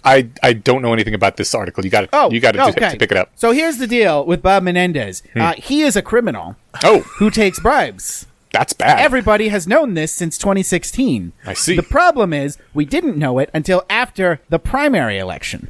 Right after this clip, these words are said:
Speaker 2: So he was nominated,
Speaker 1: <laughs>
Speaker 2: but we found out
Speaker 1: What the
Speaker 2: before the
Speaker 1: fuck?
Speaker 2: general election. And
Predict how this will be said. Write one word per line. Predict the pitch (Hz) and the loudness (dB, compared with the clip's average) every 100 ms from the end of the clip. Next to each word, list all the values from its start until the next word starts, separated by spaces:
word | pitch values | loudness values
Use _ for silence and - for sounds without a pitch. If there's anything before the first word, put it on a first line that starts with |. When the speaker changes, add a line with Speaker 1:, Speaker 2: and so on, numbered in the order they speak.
| - - - - | -18 -20 -20 -10
Speaker 2:
So | - 214 | 0 0
he | - 403 370 | 2 2 2
was | 226 165 | 2 2
nominated, | 330 370 247 180 156 151 156 - 285 - - | 4 4 2 0 2 2 2 2 0 0 0
Speaker 1:
<laughs> | 233 - 220 | -2 0 2
Speaker 2:
but | 233 285 | 4 4
we | 262 214 | 2 2
found | 285 277 302 | 4 4 4
out | 370 | 4
Speaker 1:
What | 302 165 | 2 2
the | 151 | 2
Speaker 2:
before | 233 220 302 302 | 2 4 6 6
the | 233 202 | 6 2
Speaker 1:
fuck? | |
Speaker 2:
general | 247 381 370 208 | 4 4 6 2
election. | 147 127 98 - - 80 - - - - _ - 160 - - - - | 2 -4 -6 -8 -8 -8 -8 -10 -14 -20 _ -16 -14 -14 -16 -16 -4
And | 240 254 254 247 247 233 | 0 2 2 2 2 0